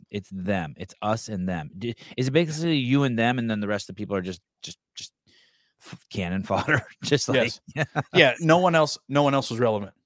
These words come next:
Speaker 1: Yeah, it's
Speaker 2: Right?
Speaker 1: you
Speaker 2: Like, no one
Speaker 1: guys
Speaker 2: else,
Speaker 1: as a team.
Speaker 2: in my mind, no one else is relevant, but you gotta
Speaker 1: Yeah.
Speaker 2: understand, man, like, I'm a nerd about this sport. I love it.
Speaker 1: Yeah.
Speaker 2: I've loved it from the time, a-, a-, and Rich was Michael Jordan to me, and he always will be of this sport. So when I came in, he lost to Graham in twenty ten. Then I was like,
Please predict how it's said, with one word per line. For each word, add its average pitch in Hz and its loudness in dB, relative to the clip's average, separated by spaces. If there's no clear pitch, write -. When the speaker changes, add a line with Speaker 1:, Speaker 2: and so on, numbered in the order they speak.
Speaker 1:
Yeah, 85 -8
it's - -10
Speaker 2:
Right? 117 2
Speaker 1:
you 120 2
Speaker 2:
Like, 123 2
no 147 6
one 151 6
Speaker 1:
guys 143 2
Speaker 2:
else, 98 -6
Speaker 1:
as 98 -8
a - -14
team. - -4
Speaker 2:
in 208 6
my 208 8
mind, 151 6
no 156 6
one 156 4
else 147 2
is 131 -6
relevant, 139 4
but 151 -4
you 202 -2
gotta 240 0
Speaker 1:
Yeah. 185 4
Speaker 2:
understand, 143 0
man, 131 2
like, 127 0
I'm 208 2
a 151 2
nerd 120 -2
about 107 -2
this 104 -8
sport. 110 -4
I 131 0
love 117 0
it. 95 -8
Speaker 1:
Yeah. 90 -6
Speaker 2:
I've 170 4
loved 185 2
it 165 -4
from 165 -2
the 135 0
time, 143 0
a-, - -10
a-, 156 -8
and 160 -2
Rich 196 2
was 139 2
Michael 143 2
Jordan 139 0
to 123 2
me, 120 0
and 120 -2
he 131 -2
always 120 -2
will 131 0
be 123 -4
of 110 -6
this 110 -6
sport. 123 -2
So - 0
when 147 2
I 185 2
came 135 0
in, 117 -2
he 175 2
lost 135 4
to 135 -2
Graham 120 2
in 117 0
twenty 113 -4
ten. 131 -2
Then 139 2
I 127 4
was 113 0
like, 110 -6